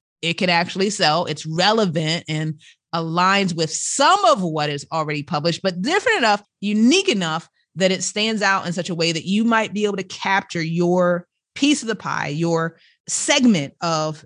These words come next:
that existing market. Remember, there are probably hundreds, if not thousands of books already written in the space in which you wanna operate. So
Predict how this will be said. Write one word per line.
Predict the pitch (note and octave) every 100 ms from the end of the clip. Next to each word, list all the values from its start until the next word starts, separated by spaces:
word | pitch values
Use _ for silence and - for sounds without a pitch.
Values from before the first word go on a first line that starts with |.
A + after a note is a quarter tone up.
| -
that | E3 D#3 D3+
existing | F3+ D#3 F3+ F3 G#3 A#3 - D3+ C3+ C#3
market. | D#3+ G3+ G3+ D3 -
Remember, | F3 G3 B3 D4 B3+ B3
there | A3 A3+
are | A3 A3
probably | - A#3 C4+ C#4+ A#3+ F#3+ F3+ F3 - _ -
hundreds, | B3 B3+ A3
if | A3 G#3
not | G3+ - -
thousands | G3+ A3 B3 B3 G3+
of | E3+
books | F#3 - F#3+
already | G3 G#3+ A3 G#3+ G3+ F#3
written | E3+ G3+ F3+
in | F3 E3+
the |
space | D3+ F3 F3 E3+
in | D#3+
which | D#3 -
you | D3+
wanna | C#3+ C3
operate. | A2+ - - - -
So | - D3+ D3